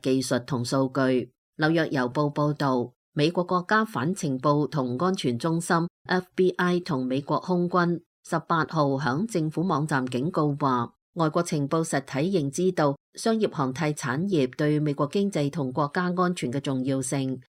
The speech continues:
包括對響太空資產上嘅重要基礎設施嘅日益依賴。呢啲外國情報實體將美國同太空相關嘅創新同資產視為潛在威脅，亦將視之為取得重要技術及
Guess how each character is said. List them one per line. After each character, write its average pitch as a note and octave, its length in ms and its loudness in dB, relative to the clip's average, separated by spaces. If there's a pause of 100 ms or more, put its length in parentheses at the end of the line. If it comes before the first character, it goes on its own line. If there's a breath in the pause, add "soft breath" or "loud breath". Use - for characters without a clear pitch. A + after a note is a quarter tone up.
包 G3+ 180 0
括 D#3+ 120 0
對 D3 220 2
響 D#3 220 -2
太 D#3 200 -4
空 F3+ 200 0
資 G3 180 -2
產 C#3 240 -4
上 C#3 240 -2
嘅 D3 80 -2
重 C3+ 240 0
要 C#3+ 160 2
基 G3 180 2
礎 C#3+ 220 -2
設 - 180 -2
施 F3 240 0
嘅 D3+ 140 -2
日 B2 140 0
益 D3+ 180 0
依 C3+ 240 -2
賴。 C3 340 -2 (300)
呢 G3 160 2
啲 G3 180 0
外 C3 120 2
國 C#3+ 160 0
情 B2+ 260 -4
報 C#3+ 180 2
實 C#3 220 -4
體 C3+ 420 0
將 G#3 220 0
美 C#3+ 260 0
國 C#3+ 320 0
同 B2+ 240 0
太 D#3 220 -2
空 G3 160 0
相 F#3+ 300 -2
關 F#3+ 180 -2
嘅 D3+ 100 -2
創 C#3+ 240 -2
新 F3 320 2 (140)
同 C3+ 240 -2
資 G3+ 220 -2
產 C#3+ 240 -2
視 C#3+ 240 0
為 B2+ 260 0
潛 B2+ 240 -4
在 C3 160 2
威 D#3+ 260 0
脅， C3 360 0 (260)
亦 D3+ 140 2
將 G#3+ 340 0
視 C#3+ 220 0
之 F#3 180 2
為 C3+ 320 0
取 B2+ 220 -2
得 G3 240 0
重 C3+ 240 0
要 D3 140 2
技 C3 260 0
術 B2+ 220 0
及 B2+ 260 -2